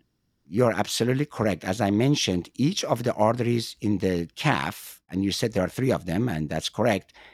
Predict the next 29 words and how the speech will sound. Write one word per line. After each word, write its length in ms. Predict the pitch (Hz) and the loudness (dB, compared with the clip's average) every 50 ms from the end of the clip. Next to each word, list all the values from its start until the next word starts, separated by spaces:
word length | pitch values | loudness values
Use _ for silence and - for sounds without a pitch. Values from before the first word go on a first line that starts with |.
| _ _ _ | _ _ _
they 60 | - 98 | 0 0
have 140 | 104 - - | 0 0 -2
two 200 | - - 214 196 | 0 2 4 4
veins 320 | 165 147 135 131 131 123 - - | 4 4 4 4 2 0 -2 -2
associated 720 | 104 - - 143 127 104 - - 101 90 78 82 80 - | -2 -2 0 0 0 2 2 0 0 0 -2 -4 -6 -6
with 180 | - 80 - _ | -6 -10 -8 _
them. 280 | - 78 82 87 107 - _ _ - | -4 -2 -2 -2 -2 -4 _ _ -2
In 180 | 104 110 117 113 | 0 0 2 2
most 340 | 110 131 170 220 - - | 2 2 2 2 2 2
of 180 | - 131 120 123 | 2 0 2 0
the 320 | 123 107 101 95 95 90 - _ _ - | 0 2 2 2 0 -2 -4 _ _ -6
cases 460 | - 131 127 120 - - 113 101 101 | -2 -2 -2 -2 -2 -2 -2 -2 0
where 120 | 98 95 | -2 0
we 140 | 87 90 90 | 0 0 -2
do 140 | 80 113 123 | 0 0 0
a 60 | 120 | -2
deep 340 | 98 - - 123 135 - - | -2 -2 -2 -2 -2 -2 -2
venous 320 | - 120 113 110 113 - | 0 0 2 0 -2 -2
arterialization, 880 | - - 101 98 - - 104 90 85 87 104 98 101 - - 82 78 80 - _ - - _ _ _ - | -2 -2 -2 -2 -2 -4 -6 -4 -2 0 0 0 0 0 -2 -2 -4 -4 -6 _ -20 -20 _ _ _ -2
we 80 | 101 113 | 0 2
use 180 | 131 143 139 | 4 4 2
the 80 | 147 156 | 2 -2
posterior 640 | - - - 123 - - - - 170 - 180 170 170 | -4 -2 -2 -2 -2 -2 0 2 2 4 4 2 0
tibial 400 | - - 143 139 139 127 123 120 | -2 -4 -4 0 2 2 2 2
vein 400 | 110 113 107 95 90 85 90 - _ - - _ _ _ _ _ _ - | 0 0 0 0 0 0 -4 -6 _ -20 -20 _ _ _ _ _ _ 0
and 180 | 120 123 123 120 | 2 2 2 4
one 160 | 139 170 147 | 4 4 4
of 180 | 107 76 69 67 | 2 0 -4 -6
them, 300 | 80 78 85 - 87 | -4 -4 -4 -4 -6